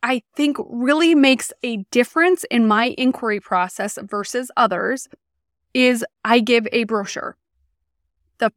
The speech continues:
first thing I do before I, I'm going and diving deep into wanting to understand their special day is I'm giving them a brochure, asking them, um, you know, some basic questions,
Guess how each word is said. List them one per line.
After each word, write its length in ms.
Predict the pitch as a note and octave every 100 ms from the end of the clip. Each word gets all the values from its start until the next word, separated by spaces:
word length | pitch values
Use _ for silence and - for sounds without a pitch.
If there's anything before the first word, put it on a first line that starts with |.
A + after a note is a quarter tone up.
| -
first 260 | E4+ F4
thing 220 | - D#4+ D4+
I 100 | C4+
do 240 | A3+ G3
before 340 | G3 - B3
I, 280 | A3+ F#3 - -
I'm 320 | G#3+ G#3+ G#3
going 460 | G#3 A#3+ C#4+ D4 C4+
and 180 | G#3+ G#3
diving 480 | A#3 C#4 D#4 D#4+ C#4+
deep 400 | B3+ G3+ G#3+ - _ _ _ _ _
into 600 | A#3 A#3 A3+ B3 A#3 A#3
wanting 480 | G#3 G#3 A3 A3+ B3+
to 100 | C4
understand 480 | B3 B3+ B3+ B3+ A#3
their 80 | A3+
special 320 | - A3+ A3+
day 280 | C4+ D4+ F3
is 140 | A#3 -
I'm 140 | B3+
giving 300 | C4+ D#4+ F4+
them 120 | F4
a 100 | E4+
brochure, 560 | C4 C4+ C4+ - C#4+ C#4+
asking 480 | - B3+ - C#4 C4
them, 260 | B3+ B3+ B3+ _ _ _ _ -
um, 440 | A3+ A3 G#3 F#3
you 80 | A3
know, 120 | G#3
some 320 | G#3 C#4+ C#4 G#3
basic 500 | C4 D4+ D#4+ F4 -
questions, 800 | - F#3+ - - F#3+ A3+ C#4